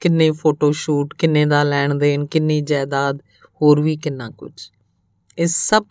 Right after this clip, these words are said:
ਕੁਝ ਦੇ ਆਧਾਰ 'ਤੇ ਇਹ ਫੈਸਲਾ ਲਿਆ ਜਾਂਦਾ ਕਿ ਤੁਹਾਨੂੰ ਤੁਸੀਂ ਆਖ ਬੁਲਾਣਾ ਹੈ ਕਿ ਤੂੰ ਆਖ। ਏਅਰਪੋਰਟ 'ਤੇ ਇੱਕ ਆਪਣੇ ਨੇ ਕਿਸੇ ਗੋਰੇ ਨੂੰ ਪੁੱਛਿਆ, "ਕੀ ਕਰਦੇ ਹੋ?" ਅੱਗੋਂ ਟਾਲ ਮਟੋਲ ਜੀ ਕਰ ਗਿਆ।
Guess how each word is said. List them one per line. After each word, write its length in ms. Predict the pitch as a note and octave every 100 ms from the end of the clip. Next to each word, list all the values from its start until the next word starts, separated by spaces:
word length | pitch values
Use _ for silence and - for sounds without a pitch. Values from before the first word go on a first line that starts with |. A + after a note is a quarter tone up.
| -
ਕੁਝ 180 | F3+ D#3+
ਦੇ 200 | D#3 D3+
ਆਧਾਰ 320 | D3 C#3+ B2
'ਤੇ 320 | - B2+ G#2 - _ _ -
ਇਹ 180 | G#3 G#3+
ਫੈਸਲਾ 460 | - E3 D#3+ E3+ D#3
ਲਿਆ 240 | D3 C#3
ਜਾਂਦਾ 340 | C#3 C3+ C#3
ਕਿ 140 | D3 D#3+
ਤੁਹਾਨੂੰ 500 | E3 C#3 C3 B2+ B2+ _ _ _ _
ਤੁਸੀਂ 380 | D3+ D3+ F3+ F3
ਆਖ 280 | D3+ C#3+ D#3
ਬੁਲਾਣਾ 400 | C#3+ C3+ C3+ C#3
ਹੈ 60 |
ਕਿ 180 | D3+ D#3+
ਤੂੰ 440 | D#3 C#3 B2+ A#2+ A2
ਆਖ। 400 | - - - _ _ _ _ _ _ _ _ _ _ -
ਏਅਰਪੋਰਟ 540 | G#3+ A3+ - G#3+ G3 -
'ਤੇ 460 | - F#3 F3+ F3 - _
ਇੱਕ 200 | F#3+ - - -
ਆਪਣੇ 420 | D#3+ - F#3 F#3
ਨੇ 240 | F3 C#3 C3
ਕਿਸੇ 260 | E3 E3 D#3+
ਗੋਰੇ 360 | D3 D3 D3+
ਨੂੰ 140 | E3 E3+
ਪੁੱਛਿਆ, 340 | D3+ - D#3
"ਕੀ 220 | D#3 F#3+
ਕਰਦੇ 400 | F3 C#3+ A#2 C3
ਹੋ?" 180 | A#2 - _ _ _ _ F3
ਅੱਗੋਂ 200 | E3+ E3+
ਟਾਲ 300 | E3 D#3 D3+
ਮਟੋਲ 360 | D3+ D#3+ D#3 D#3
ਜੀ 160 | E3
ਕਰ 220 | E3+ D3+
ਗਿਆ। 220 | - -